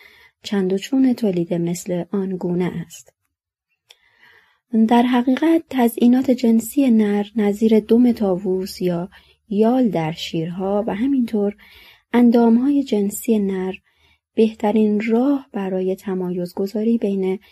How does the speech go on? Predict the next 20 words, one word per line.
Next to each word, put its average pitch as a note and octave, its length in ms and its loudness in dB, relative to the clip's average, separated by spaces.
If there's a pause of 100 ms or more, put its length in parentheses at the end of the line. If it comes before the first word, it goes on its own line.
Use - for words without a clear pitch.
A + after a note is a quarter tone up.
(340)
گونه‌های G#3+ 600 0
نسبتاً F#3 520 -2
نزدیک F3 720 -6
به F#3+ 80 -6
یکدیگر F3+ 540 -6
است. - 320 -20 (1700)
یک C4+ 320 4
روانشناس G#3 720 2 (100)
تکاملی F#3 680 -2
به G3 140 -2
نام A3 260 2
جفری C4 500 0
اف F#3+ 240 -2
میلر D#3+ 500 0
تا - 260 -8
آنجا G3+ 320 2
پیش A3+ 360 -2
می‌رود F3+ 420 -2
که F3+ 100 -4
می‌گوید: E3+ 640 -4